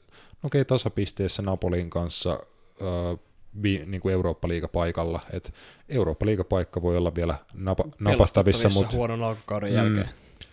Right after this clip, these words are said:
Speaker 1: se, mikä mua tossa ehkä enemmän kiinnostaa Milanin suhteen, on, että kuitenkin puhutaan yhdestä ihan absoluuttisesti eurooppalaisen jalkapallon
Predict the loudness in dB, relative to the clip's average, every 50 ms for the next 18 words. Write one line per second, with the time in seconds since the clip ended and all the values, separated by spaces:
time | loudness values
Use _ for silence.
0 | _ 0 2 2 4 4 2 2 0 2 2 0 0 -2 -2 -2 -4 -4 -2 0
1 | 0 0 2 0 0 -2 -2 -4 -4 -4 -4 -4 -4 -4 -8 -8 -6 -4 -4 -2
2 | -2 -2 -2 -2 -2 -4 -4 -6 -6 -6 -6 -8 -6 -6 -4 -2 -2 -2 -4 -6
3 | -8 -6 -4 -4 -2 -2 -2 -6 -6 -6 -6 -4 -4 -4 -2 -2 -2 -2 -2 -2
4 | -2 -4 -4 -4 -4 -6 -4 -4 -4 -6 -6 -4 -4 -4 -4 -2 -4 -4 -4 -4
5 | -8 -10 -10 -8 -8 -6 -6 -4 -2 0 0 0 -2 -2 -4 -4 -4 -4 -4 -4
6 | -4 -4 -4 -4 -4 -6 -6 -8 -8 -6 -6 -6 -6 -8